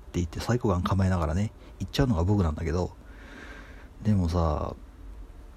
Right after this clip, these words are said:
あれすごい、すごい、まあ、ポッドキャスト配信してるから言えるかもしんないんだけど、あれすごい機能じゃないか。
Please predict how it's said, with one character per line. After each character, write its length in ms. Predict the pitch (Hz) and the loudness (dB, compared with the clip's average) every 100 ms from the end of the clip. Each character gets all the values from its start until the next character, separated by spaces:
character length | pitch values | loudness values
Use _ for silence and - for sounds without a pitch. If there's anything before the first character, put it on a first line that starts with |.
| - - | -14 -6
あ 160 | - | -4
れ 120 | - | -2
す 440 | 87 - - - 85 | -4 -2 -2 0 2
ご 200 | 85 110 | 4 4
い、 320 | 170 143 113 - - - | 4 2 0 -6 -12 -6
す 280 | - - 98 | -2 0 0
ご 220 | 98 139 | 4 4
い、 160 | 127 92 | 2 0
ま 120 | 92 | -2
あ、 60 | 78 | 0
ポ 120 | - | -4
ッ 40 | - | -4
ド 100 | - | -2
キ 100 | 175 196 | 2 2
ャ 40 | |
ス 80 | - | 0
ト 80 | 92 | 0
配 180 | 135 | 2
信 160 | 175 196 | 6 6
し 40 | |
て 120 | - 196 | 6 2
る 140 | 196 - - - - - - | 2 -2 -14 -16 -16 -18 0
か 140 | 151 | 2
ら 100 | 117 | 4
言 180 | 85 90 | 4 4
え 60 | 92 | 4
る 240 | 92 92 - | 2 0 -4
か 160 | - 80 | -4 -2
も 100 | 85 | 2
し 120 | 110 | 4
ん 60 | |
な 80 | 104 | 6
い 40 | 92 | 4
ん 40 | |
だ 80 | 85 | 2
け 60 | |
ど、 60 | 78 | 0
あ 60 | 80 | -4
れ 60 | |
す 440 | - - - - 87 | -6 -8 -8 -6 -2
ご 200 | 82 120 | 2 2
い 60 | |
機 200 | 190 - | 0 2
能 400 | 226 147 92 78 76 | 6 6 4 0 -2
じ 120 | 78 | 2
ゃ 60 | 78 | 2
な 140 | 71 | 2
い 40 | 71 | 0
か。 220 | 73 | -2